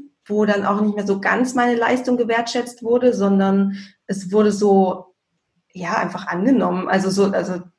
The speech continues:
das, das war einfach klar, dass ich gut bin in dem, was ich mache und es wurde dann, wurde dann nicht mehr gewertschätzt. Und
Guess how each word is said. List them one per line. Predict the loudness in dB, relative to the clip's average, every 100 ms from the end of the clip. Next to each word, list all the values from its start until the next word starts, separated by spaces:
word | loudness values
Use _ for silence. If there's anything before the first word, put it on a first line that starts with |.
| _ _
das, | -14 -12
das | -6
war | 0
einfach | 0 0
klar, | -2 2 2
dass | 2 -2
ich | -2
gut | -2 0
bin | 0 0
in | 0
dem, | 0 0
was | -2
ich | -4 -2
mache | 0 2 2
und | 2
es | 0 -4
wurde | -2 -2
dann, | -2 0
wurde | 0 2
dann | 0
nicht | -2
mehr | -4
gewertschätzt. | -4 -4 -6 -8 -10 -12 -20 _ -20 -18 -18 -20 -20 _
Und | 2 2 2 0 -6